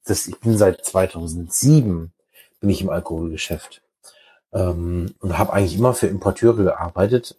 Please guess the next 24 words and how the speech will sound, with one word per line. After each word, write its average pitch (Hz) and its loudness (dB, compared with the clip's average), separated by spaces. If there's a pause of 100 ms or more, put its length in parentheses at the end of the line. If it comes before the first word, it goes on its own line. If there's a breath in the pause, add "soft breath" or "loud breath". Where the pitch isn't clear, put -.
Äh, 92 2
mein, 92 -2
mein 85 0
Hauptgeschäft 107 0
war 82 2
eigentlich 90 0
immer 117 2
Wein. 92 0 (300 soft breath)
Es - -12
waren 95 4
aber 104 6
immer 120 4
Spirituosen 110 0
mit 98 0
dabei 107 4
und 117 -2
dieses - -4
Thema 104 0
hat 98 -8
sich - -6 (360)
bei 90 2
mir 90 2
einfach 92 -2
immer, 98 2